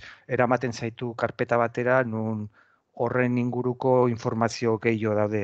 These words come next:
eh, artikulu batzuk, egertuagotik ezagutzeko, eh, eh, sistema hori. Eta, bueno, esandakoa,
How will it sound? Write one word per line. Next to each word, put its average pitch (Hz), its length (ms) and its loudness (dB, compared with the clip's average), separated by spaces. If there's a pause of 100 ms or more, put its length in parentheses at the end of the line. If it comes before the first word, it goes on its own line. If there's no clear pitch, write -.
eh, 117 80 2
artikulu 110 460 -2
batzuk, 139 500 2
egertuagotik 113 640 -2
ezagutzeko, 110 840 -2 (400)
eh, 101 180 -6 (160)
eh, 101 60 -2
sistema 101 520 0
hori. 98 220 -6 (100)
Eta, 101 220 -4
bueno, 98 260 -2
esandakoa, 113 500 2